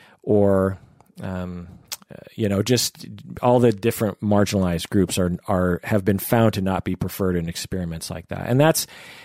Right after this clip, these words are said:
that's a real world consequence right there, right? Uh, economics, opportunity, privilege, getting into a s-, y-, the upper echelon of society and, and all that kind of stuff, just purely based on whether or not you're,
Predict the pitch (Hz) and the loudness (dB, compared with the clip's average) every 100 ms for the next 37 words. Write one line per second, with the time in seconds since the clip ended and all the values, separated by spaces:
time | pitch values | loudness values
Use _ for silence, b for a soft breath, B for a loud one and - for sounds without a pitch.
0 | B 156 - 131 92 127 127 117 120 120 | B 2 6 4 6 6 6 6 6 6
1 | 117 101 - - 160 135 - 82 - 87 | 6 2 -2 0 2 0 -4 -6 -4 -4
2 | 76 104 90 71 95 - - B B B | 2 4 4 2 0 -2 -6 B B B
3 | 90 80 85 113 117 104 104 117 120 - | -10 -10 -6 -4 0 2 4 6 4 2
4 | - - - - 101 98 - 123 117 113 | -4 -8 -10 -8 -6 -6 -2 2 4 4
5 | - - 117 117 113 110 - - B B | 0 0 2 4 4 2 -2 -12 B B
6 | - 95 104 113 113 104 - 101 113 113 | -14 -2 2 4 4 0 0 0 2 0
7 | - 113 104 - - - 107 92 101 - | 0 2 2 0 -6 -8 -10 -12 -16 -10
8 | 104 95 110 - 92 107 - 117 110 113 | -6 -4 -2 -2 0 0 -2 0 0 0
9 | 104 98 - - 104 107 110 110 110 101 | 0 -2 -4 -4 0 2 2 2 2 0
10 | 87 - 92 95 104 - 107 107 - 107 | -2 -4 -2 -2 -2 -4 -4 -4 -2 -2
11 | - 151 - - 175 170 131 120 117 - | 0 -4 -4 0 4 4 6 4 2 2
12 | 110 107 101 104 107 104 101 104 90 87 | 2 2 4 4 4 2 0 -2 -4 -4